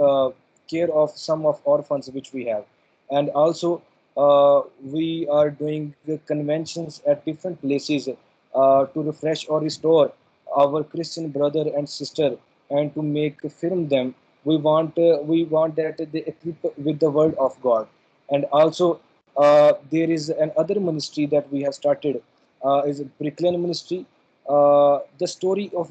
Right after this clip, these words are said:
Bricklane, uh, I want to share with you. Uh, on Bricklane, it usually happen that, uh, uh, the parents who made bricks, uh, to earn their own and, uh, uh, to earn their living,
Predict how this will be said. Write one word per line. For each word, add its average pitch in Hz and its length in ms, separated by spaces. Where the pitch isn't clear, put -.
Bricklane, 170 480
uh, 135 140
I 151 100
want 156 280
to 175 60
share 180 280
with 165 200
you. 139 280
Uh, 156 380
on 180 220
Bricklane, 196 540
it 180 220
usually 185 500
happen 156 460
that, 175 440
uh, 185 220
uh, 156 320
the 165 80
parents 180 480
who 180 180
made 165 360
bricks, 175 340
uh, 151 420
to 170 180
earn 175 340
their 175 260
own 160 300
and, 151 220
uh, 156 140
uh, 151 160
to 160 200
earn 170 260
their 175 160
living, 156 440